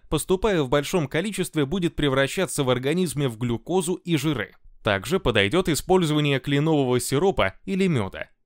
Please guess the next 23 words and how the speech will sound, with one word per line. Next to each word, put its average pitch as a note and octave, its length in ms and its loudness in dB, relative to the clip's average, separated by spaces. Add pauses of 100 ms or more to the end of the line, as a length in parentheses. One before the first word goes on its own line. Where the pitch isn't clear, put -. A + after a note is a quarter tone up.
(160)
Достойным C3+ 580 0
заменителем C3 640 0
станут C#3 400 -2
финики D#3+ 600 -4
или G3 200 -2
финиковый C3 580 -2
сироп. G#2+ 440 -6 (360)
Как C3+ 240 -2
повлияет A2+ 600 2
уменьшение B2 580 0
потребления B2+ 680 -2
сахара C3+ 480 0
на D#3+ 140 -2
тело? F2 420 -6 (120)
Уменьшение C#3 680 2
поступления D3+ 760 0
легко C#3+ 340 0
усваиваемых C3+ 760 0
углеводов B2+ 600 -2
приведёт A#2+ 480 -2
к - 60 -12
следующим D3 640 -2
изменениям. A#2+ 720 -4